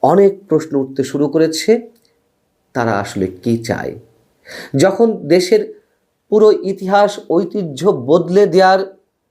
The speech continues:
একটা গভীর চক্রান্তের সঙ্গে তাদের অনেকের কথাবার্তা মিলে যায়, তখন তো প্রশ্ন ওঠেই, তারা আসলে কারা,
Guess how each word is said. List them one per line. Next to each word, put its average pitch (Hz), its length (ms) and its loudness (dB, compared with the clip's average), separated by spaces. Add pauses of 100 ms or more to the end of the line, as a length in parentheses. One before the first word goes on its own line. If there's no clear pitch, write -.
(300)
একটা 156 280 0 (180)
গভীর 185 460 2
চক্রান্তের 240 640 2
সঙ্গে 175 340 0
তাদের 151 580 0 (760)
অনেকের 165 400 2
কথাবার্তা 156 500 0
মিলে 123 360 2
যায়, 98 280 -4 (1300)
তখন 156 240 2
তো 151 80 -2
প্রশ্ন 147 360 0
ওঠেই, 123 440 -2 (960)
তারা 120 300 0
আসলে 104 380 -4 (180)
কারা, 95 340 -2